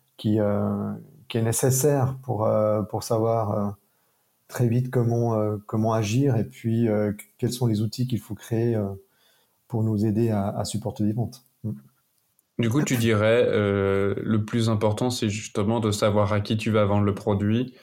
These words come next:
Speaker 2: et à quel produit on a affaire et quelle typologie de personnes pour justement adapter la communication ?
Speaker 1: Oui, complètement. Je pense qu'aujourd'hui, la, la clé, c'est de savoir à qui on s'adresse et qui vont être nos clients.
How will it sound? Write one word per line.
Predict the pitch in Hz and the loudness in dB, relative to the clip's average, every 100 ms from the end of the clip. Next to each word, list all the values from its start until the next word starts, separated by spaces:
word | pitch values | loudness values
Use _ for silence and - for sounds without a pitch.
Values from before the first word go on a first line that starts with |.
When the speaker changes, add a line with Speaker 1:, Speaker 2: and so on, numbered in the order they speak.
| - - - - | -20 -20 -20 -6
Speaker 2:
et | 107 | 0
à | 101 95 | 2 0
quel | 98 98 | 0 -4
produit | - 107 104 110 | -2 -2 0 2
on | 107 101 | 2 2
a | 95 | 2
affaire | 95 - 107 120 - - - - _ | 0 2 4 2 -4 -16 -20 -20 _
et | 101 | -6
quelle | 101 98 | -2 -2
typologie | 104 101 107 101 101 | -2 0 2 2 0
de | 95 | -2
personnes | 98 - 101 107 110 | -4 -2 0 -2 -4
pour | - 98 | -6 -4
justement | 101 110 107 104 | -2 0 2 4
adapter | 104 101 110 | 2 2 0
la | 104 | 0
communication ? | 101 101 101 101 101 110 - - - _ _ | 0 0 0 -2 -4 -6 -6 -16 -20 _ _
Speaker 1:
Oui, | 143 139 | 2 2
complètement. | 123 131 147 131 107 | 2 2 2 2 0
Je | - | -4
pense | - 120 | -2 -2
qu'aujourd'hui, | - 120 120 120 117 143 | 0 0 2 2 2 4
la, | 120 110 110 110 110 110 | 4 4 2 2 2 0
la | 107 | -2
clé, | - 131 131 | -2 2 2
c'est | 131 110 | 2 0
de | 107 | 0
savoir | 123 117 107 | 0 0 0
à | 107 | -2
qui | 127 | 0
on | 120 | 0
s'adresse | - 110 120 131 | 0 -2 0 0
et | 113 101 - - - | -2 -4 -8 -18 -16
qui | - 131 127 123 | -2 2 4 4
vont | 107 120 123 | 2 2 0
être | 135 127 - | 0 -2 -2
nos | 120 | -4
clients. | 110 147 123 - | -2 0 0 -2